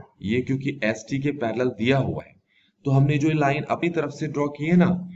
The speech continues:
ये भी क्या है, इन दोनों के parallel है। तो ये जो लाइन एमआर है वो इसके parallel मान लो, आरक्यू है वो इसके parallel हो गई। तो इस तरीके से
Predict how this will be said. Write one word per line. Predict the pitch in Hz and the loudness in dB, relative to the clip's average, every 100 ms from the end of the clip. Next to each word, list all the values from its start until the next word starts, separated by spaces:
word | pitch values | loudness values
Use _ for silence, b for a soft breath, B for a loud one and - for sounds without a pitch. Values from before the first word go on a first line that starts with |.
| B B - | B B -20
ये | 87 90 123 147 | -10 -2 4 4
भी | 151 180 | 6 4
क्या | 165 | 4
है, | 160 - 151 | 4 0 0
इन | 143 | -2
दोनों | 143 151 | -2 0
के | 165 | -2
parallel | 160 104 101 107 92 | 2 2 4 4 2
है। | 82 | 0
तो | - | -4
ये | 113 107 | -2 0
जो | 123 | 0
लाइन | 131 123 127 135 135 - | 0 0 0 -2 -4 -4
एमआर | 110 120 - 120 131 131 | -2 -2 -2 2 2 0
है | 127 - _ _ _ _ | -6 -14 _ _ _ _
वो | 104 117 | 0 2
इसके | 107 95 - 98 | 2 -4 -4 -2
parallel | 104 101 104 104 | 0 0 2 0
मान | 95 98 | 0 0
लो, | 98 98 - - _ _ _ _ _ 95 | 0 -2 -6 -16 _ _ _ _ _ 0
आरक्यू | 107 127 135 143 135 | 2 2 0 2 4
है | 131 131 135 - _ _ _ | 4 0 -6 -16 _ _ _
वो | 95 117 117 107 | -2 0 0 -4
इसके | 98 - 104 | -4 -2 0
parallel | 98 95 104 | 2 2 2
हो | 98 90 | -2 -2
गई। | 90 90 - - _ | 0 -2 -4 -12 _
तो | 143 - | -4 2
इस | 165 175 | 2 2
तरीके | 165 143 143 147 | 2 2 4 2
से | 147 | 2